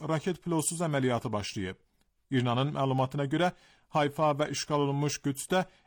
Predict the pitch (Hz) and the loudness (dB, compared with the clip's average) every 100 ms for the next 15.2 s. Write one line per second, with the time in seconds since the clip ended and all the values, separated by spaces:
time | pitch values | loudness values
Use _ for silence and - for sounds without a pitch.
0 | - 190 175 123 113 - 143 135 - _ | -2 2 2 2 -2 0 2 2 -2 _
1 | 156 147 135 185 180 - - 156 135 110 | 0 0 2 0 0 -4 -4 -2 0 0
2 | 95 90 - _ - 156 123 - 92 85 | -2 -6 -10 _ -4 -2 -2 -4 -6 -6
3 | 107 95 - _ _ _ _ _ _ _ | -10 -10 -14 _ _ _ _ _ _ _
4 | _ _ _ _ _ _ _ _ _ _ | _ _ _ _ _ _ _ _ _ _
5 | _ _ - - 196 196 185 180 175 185 | _ _ -6 0 2 4 4 4 2 2
6 | 165 160 165 160 190 170 165 156 175 180 | 2 2 0 0 0 2 2 2 2 2
7 | 175 160 151 160 - 156 - 175 151 151 | 2 2 2 0 -2 -2 0 0 0 -2
8 | 196 185 151 139 120 131 131 131 147 139 | 0 -2 -2 0 0 0 0 0 2 2
9 | 135 160 151 139 156 143 - 156 156 156 | 2 0 -2 -2 -4 -4 -2 0 0 0
10 | 127 135 143 147 135 139 139 131 190 190 | 0 0 0 0 0 2 2 2 -2 -2
11 | 143 123 101 95 - _ _ - 123 120 | -2 -4 -4 -6 -8 _ _ -2 0 0
12 | 131 143 147 147 139 139 131 165 160 170 | -2 -2 0 0 2 0 -2 -2 0 0
13 | 170 - _ _ - 156 143 147 143 139 | 0 -4 _ _ -4 2 2 2 0 2
14 | 139 165 151 147 143 131 139 135 131 135 | 2 0 -4 -2 -2 0 -2 0 0 0
15 | 160 170 | 0 -2